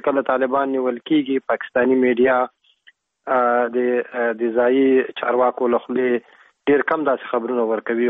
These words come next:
خو داسې ښکاري چې دا ځل د دغه نیولو هدف افغان طالبانو باندې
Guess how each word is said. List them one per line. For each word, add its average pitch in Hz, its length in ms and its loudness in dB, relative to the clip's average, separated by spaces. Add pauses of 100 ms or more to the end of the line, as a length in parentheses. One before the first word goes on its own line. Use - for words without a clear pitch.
خو 139 80 -2
داسې 151 380 0
ښکاري 165 340 -2
چې 156 140 2
دا 147 140 2
ځل 147 120 0 (100)
د - 20 -6 (120)
دغه 139 140 0
نیولو 139 560 2
هدف 135 260 -2 (840)
افغان 131 360 0
طالبانو 131 520 0
باندې 123 240 0